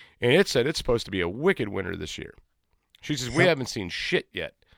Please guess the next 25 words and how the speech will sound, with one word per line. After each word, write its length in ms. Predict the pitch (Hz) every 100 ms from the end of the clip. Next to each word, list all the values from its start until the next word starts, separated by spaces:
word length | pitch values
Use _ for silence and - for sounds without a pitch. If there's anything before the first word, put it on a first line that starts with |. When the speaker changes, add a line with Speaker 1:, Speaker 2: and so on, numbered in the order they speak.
| _ _ _ -
Speaker 1:
And 100 | 135
I'm 120 | 151
like, 300 | 143 135 -
"Great. 400 | 143 180 143 -
That 160 | 113 123
means 220 | 127 113
I 100 | 120
have, 220 | 113 107 98 107
uh, 140 | 107 -
so 260 | - - 180
much 220 | 156 -
more 200 | 117 104
work 220 | 98 95
to 100 | -
do." 120 | 87 - _ _ _ _ _ - - -
<laughs> 340 | 160 - - 175 - - - - - _
Speaker 2:
Yep, 300 | 143 202 196
it 160 | 135 139
co-, 240 | 156 160
because 380 | 151 147 165 160
it, 220 | 165 151
it's 220 | 160 160 -
coming. 400 | 180 208 135 -
And, 220 | 131 135
and 180 | 139 135